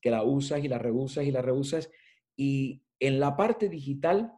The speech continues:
eso no afecta tanto. En la parte digital la gente quiere familiaridad total, no quiere que cuando llegas al teléfono o al iPad te hayan cambiado todo el sistema de navegación, pero en el periódico de papel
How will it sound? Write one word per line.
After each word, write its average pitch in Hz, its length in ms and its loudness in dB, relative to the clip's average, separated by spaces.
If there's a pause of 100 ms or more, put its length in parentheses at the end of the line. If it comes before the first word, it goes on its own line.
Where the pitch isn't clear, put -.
(280)
eso 143 280 -2
no 143 120 -2
afecta 143 400 -4
tanto. 113 300 -4
En 98 100 -2
la 113 100 -2
parte 156 300 -4
digital 139 360 -4
la 139 100 -2
gente 139 240 -4
quiere 139 180 -2
familiaridad 120 680 0
total, 87 460 -4 (380)
no 127 240 2
quiere 143 240 2
que 139 100 -8
cuando 117 220 2
llegas 123 200 0
al 120 100 -4
teléfono 123 520 -2 (280)
o 107 140 -2
al 120 140 2
iPad 139 360 0 (480)
te 131 80 4
hayan 143 320 2
cambiado 123 720 2
todo 127 220 2
el 120 40 2
sistema 127 400 -4
de 120 80 0
navegación, 104 560 -4
pero 110 120 -4
en 113 80 -4
el - 40 -18
periódico 196 420 -4
de 151 120 0
papel 139 440 -2